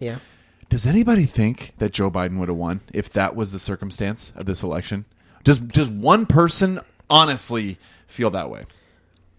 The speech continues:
Speaker 1: I wanna say yes, but that's because they would have, you know,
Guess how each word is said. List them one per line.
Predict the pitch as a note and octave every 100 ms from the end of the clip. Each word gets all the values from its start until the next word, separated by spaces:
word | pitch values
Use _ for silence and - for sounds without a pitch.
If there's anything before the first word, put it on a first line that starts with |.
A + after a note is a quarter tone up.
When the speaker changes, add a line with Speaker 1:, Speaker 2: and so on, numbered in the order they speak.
| -
Speaker 1:
I | C#3+
wanna | E3 F3+ F#3
say | - F#3 E3+ E3 D#3 -
yes, | C#3 C3 A#2 F2 - - - _ _ -
but | A2+
that's | A#2+ A#2 -
because | B2+ - A#2+ A2 G#2+
they | A2
would | A2+ G#2+
have, | G#2+ - -
you | G#2
know, | F2+ E2 D#2+